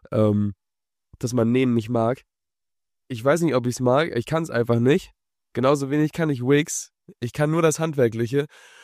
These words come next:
und deswegen finde ich es immer voll interessant, wenn man da, weil ich die Bereiche persönlich nicht so kenne und da noch nicht so eingetaucht bin,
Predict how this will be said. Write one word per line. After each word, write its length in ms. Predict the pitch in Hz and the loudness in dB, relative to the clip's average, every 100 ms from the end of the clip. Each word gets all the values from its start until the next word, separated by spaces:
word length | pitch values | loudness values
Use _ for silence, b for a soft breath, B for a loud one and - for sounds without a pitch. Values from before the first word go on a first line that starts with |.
| B B _ | B B _
und 260 | - 131 120 _ _ _ _ _ _ _ _ - | 0 0 -2 _ _ _ _ _ _ _ _ -10
deswegen 480 | 127 139 147 147 - _ | -6 -2 0 0 -4 _
finde 180 | 131 180 | -4 -4
ich 60 | 160 | -4
es 80 | |
immer 160 | 170 160 | -6 -6
voll 180 | - 180 | -4 -4
interessant, 540 | 170 160 - 165 175 | -4 -6 -4 -4 -2
wenn 100 | 135 | 0
man 140 | 123 120 | 0 2
da, 260 | 127 135 - b b b b | 2 2 -2 b b b b
weil 100 | - | -4
ich 60 | 135 | -2
die 100 | 143 | -2
Bereiche 320 | 127 117 147 | 0 0 0
persönlich 360 | 135 113 139 156 | -2 2 2 2
nicht 140 | 117 | -2
so 100 | - | -6
kenne 340 | - 127 123 98 _ _ | -2 2 2 0 _ _
und 220 | - 117 113 | -6 -2 2
da 80 | |
noch 100 | 113 | 2
nicht 120 | 120 - | 2 0
so 100 | - | -4
eingetaucht 560 | 131 143 - 113 101 | -2 -4 -2 -4 -2
bin, 220 | 131 143 | -4 -4